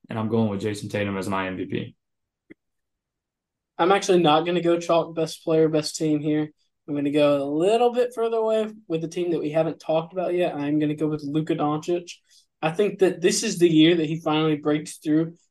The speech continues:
Speaker 2: and gets in that M V P conversation. He's been in the M V P con-, conversation at points in every year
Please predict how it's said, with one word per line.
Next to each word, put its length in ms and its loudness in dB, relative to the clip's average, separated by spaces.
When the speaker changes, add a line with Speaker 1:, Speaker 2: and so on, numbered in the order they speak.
Speaker 2:
and 200 -4
gets 260 0
in 60 0
that 180 2
M 140 0
V 140 0
P 140 -6
conversation. 760 -4
He's 240 -2
been 220 2
in 80 2
the 80 0
M 180 -2
V 100 0
P 180 -6
con-, 360 -4
conversation 640 0
at 220 -6
points 380 0
in 180 -4
every 380 2
year 280 2